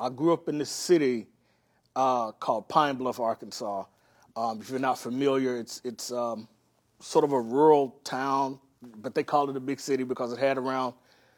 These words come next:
thirty to forty thousand people there, predominantly black city.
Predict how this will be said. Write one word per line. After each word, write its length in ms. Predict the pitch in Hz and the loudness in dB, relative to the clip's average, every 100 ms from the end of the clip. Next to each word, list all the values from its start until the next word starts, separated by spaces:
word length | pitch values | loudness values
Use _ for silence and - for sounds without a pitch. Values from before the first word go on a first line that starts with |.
| _ _ _ | _ _ _
thirty 180 | 147 151 | 2 2
to 80 | 147 | -2
forty 300 | 151 147 131 | -2 -2 0
thousand 400 | 143 135 120 127 | 0 0 0 -4
people 340 | 143 117 120 | -8 -8 -8
there, 320 | 113 117 113 _ _ _ _ _ | -6 -6 -6 _ _ _ _ _
predominantly 500 | 123 113 147 151 139 | -6 0 0 0 -6
black 360 | 127 123 135 135 | -4 0 0 0
city. 440 | - 135 135 127 | -2 -2 -2 -4